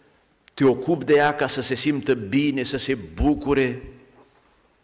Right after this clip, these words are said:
toate se pierd. Pentru cei care nu păstrează.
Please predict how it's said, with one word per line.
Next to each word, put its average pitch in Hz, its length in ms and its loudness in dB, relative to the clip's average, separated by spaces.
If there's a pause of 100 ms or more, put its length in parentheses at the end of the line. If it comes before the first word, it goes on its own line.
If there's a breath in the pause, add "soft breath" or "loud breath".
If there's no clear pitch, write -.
(140)
toate 392 280 -2
se - 220 -12
pierd. - 300 -20 (2250 soft breath)
Pentru 131 280 0
cei 254 300 2
care 180 240 2
nu 208 320 2
păstrează. 240 640 -2